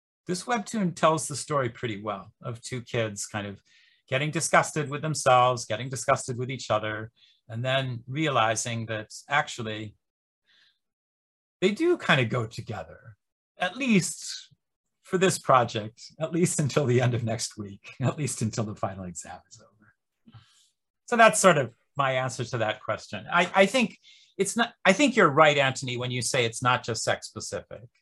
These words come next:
that, um, that the crises that kids undergo,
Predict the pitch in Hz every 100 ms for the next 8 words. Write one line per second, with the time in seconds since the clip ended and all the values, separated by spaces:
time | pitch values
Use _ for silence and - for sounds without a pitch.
0 | _ - 110 98 _ _ _ _ 127 113
1 | 104 95 - _ _ _ _ - 120 120
2 | - 120 - - 160 147 135 101 - 113
3 | - 123 110 110 104 98 107 104 104 101